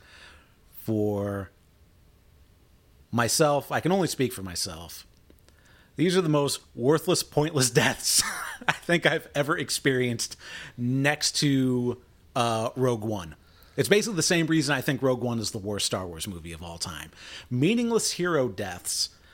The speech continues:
that, for the sake of imparting knowledge that everyone else with even moderate intelligence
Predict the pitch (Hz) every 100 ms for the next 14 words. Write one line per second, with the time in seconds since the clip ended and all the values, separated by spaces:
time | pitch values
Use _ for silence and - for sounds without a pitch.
0 | - - 135 - - _ - _ - -
1 | - 151 143 131 170 170 170 135 131 156
2 | 165 175 139 123 123 117 107 98 110 -
3 | 151 165 147 143 131 123 120 - 180 151
4 | 135 127 139 143 151 151 143 139 _ 120
5 | 107 123 113 107 104